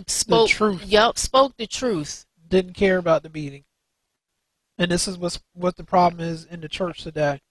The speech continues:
Speaker 2: We're too concerned about what other people think about us, and we don't want to ruffle feathers. We don't want to rock the boat because we want friends. We gotta have friends,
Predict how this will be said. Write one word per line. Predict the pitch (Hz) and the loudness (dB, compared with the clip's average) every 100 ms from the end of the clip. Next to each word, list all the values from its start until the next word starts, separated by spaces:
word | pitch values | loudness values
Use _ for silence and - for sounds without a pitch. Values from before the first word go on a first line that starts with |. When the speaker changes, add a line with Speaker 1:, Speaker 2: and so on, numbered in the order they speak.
| _ _ _ _ _ _ | _ _ _ _ _ _
Speaker 2:
We're | 165 | -4
too | 160 - 208 208 | -4 -4 -4 -4
concerned | 202 - 208 196 | -8 -6 -6 -2
about | 180 175 | 0 0
what | 165 170 | 0 0
other | 175 170 | 0 -2
people | 202 170 143 - - | -8 -10 -14 -14 -4
think | 226 226 | -4 -2
about | 208 208 202 | 2 2 4
us, | 196 190 185 185 - - _ _ _ - | 0 0 0 -4 -10 -20 _ _ _ -12
and | 143 147 | -12 -2
we | 180 | 0
don't | 196 196 | 0 -2
want | 196 190 | -4 -4
to | - 170 | -6 -12
ruffle | 160 180 - 175 | -2 -2 -2 -10
feathers. | - 202 196 185 190 185 190 185 180 - _ _ _ _ | -2 4 4 4 -4 -6 -6 -8 -10 -14 _ _ _ _
We | 180 | -4
don't | 180 | -4
want | 175 | -4
to | 165 | -6
rock | 160 147 - | -4 -4 -6
the | 151 147 _ | -16 -20 _
boat | 185 190 185 180 175 - - - _ _ _ | 2 2 0 -6 -12 -16 -18 -18 _ _ _
because | 160 185 156 151 143 139 - - | -2 2 4 2 -4 -10 -16 -8
we | 175 | -4
want | 196 190 170 - | -2 -4 -6 -10
friends. | - 151 139 135 _ - - - _ _ _ _ _ | -10 -8 -8 -12 _ -16 -16 -20 _ _ _ _ _
We | 156 | -12
gotta | 147 147 156 | -4 0 2
have | 175 180 | 2 0
friends, | - - 185 185 185 185 180 180 - | -4 -8 -4 -2 -2 -6 -12 -20 -20